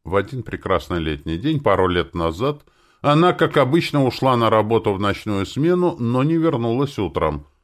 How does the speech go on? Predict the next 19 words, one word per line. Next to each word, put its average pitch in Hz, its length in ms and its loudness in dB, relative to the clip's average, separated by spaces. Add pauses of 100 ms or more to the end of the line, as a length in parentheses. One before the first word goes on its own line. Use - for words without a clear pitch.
(320)
С - 120 -20
тех - 240 -6
самых 87 380 -4
пор 101 220 -2
ее 80 160 -2
никто 73 320 -4
больше 73 380 -6
не 80 160 -6
видел. 57 480 -10 (520)
Напарник, 156 580 4
с - 80 -6
которым 120 400 2
она 107 200 2
должна 101 380 2
была 95 240 2
работать 98 500 0
ту 98 120 -4
самую 78 460 -2
ночь, 71 360 -6